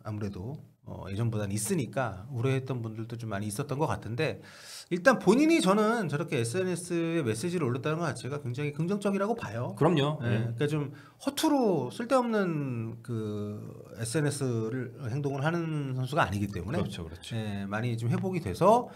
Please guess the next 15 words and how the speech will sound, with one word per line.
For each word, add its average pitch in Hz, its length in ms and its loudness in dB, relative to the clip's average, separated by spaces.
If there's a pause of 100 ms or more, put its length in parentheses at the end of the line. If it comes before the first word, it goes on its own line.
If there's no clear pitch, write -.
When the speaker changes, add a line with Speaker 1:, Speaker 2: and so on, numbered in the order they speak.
(440)
Speaker 1:
웨스트햄 123 400 -2
복귀는 143 360 -2
저는 120 240 -2
거의 113 180 -4
기정사실이라고 147 1000 -2
생각, 175 240 -6 (140)
생각이 185 260 -2
되고, 143 460 -2 (500)
예, 101 320 -4
그렇기 123 200 -8
때문에 147 320 -2 (260)
지금 208 340 0
토트넘이 254 480 2
또 247 140 0
선수층이나 233 1400 2